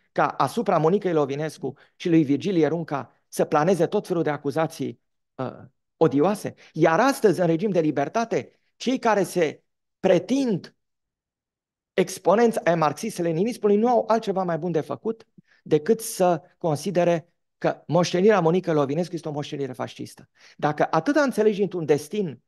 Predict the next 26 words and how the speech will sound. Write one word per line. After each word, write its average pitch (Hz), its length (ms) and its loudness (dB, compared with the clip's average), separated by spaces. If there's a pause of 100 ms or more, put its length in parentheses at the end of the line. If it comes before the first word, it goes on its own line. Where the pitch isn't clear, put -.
ca 170 100 -2
al 151 120 2
Monicăi 151 340 0
Lovinescu, 147 760 -2 (380)
este 175 240 -2
formidabil. 185 680 2 (180)
Probabil 262 380 -2
ceea 214 220 2
ce 190 260 2
îi 170 240 6
irită 165 360 0
pe 156 120 -10
acești 156 560 -4
marxiști-leniniști 151 920 -4
contemporani 147 800 -6 (320)
este 220 600 0
tenacitatea 190 840 0
Monicăi 170 380 -2
Lovinescu 156 480 -2
în 175 60 -2
a 170 60 0
sublinia 151 840 -4
un - 160 2
fapt - 460 -2
deosebit 160 800 0
de 131 480 -2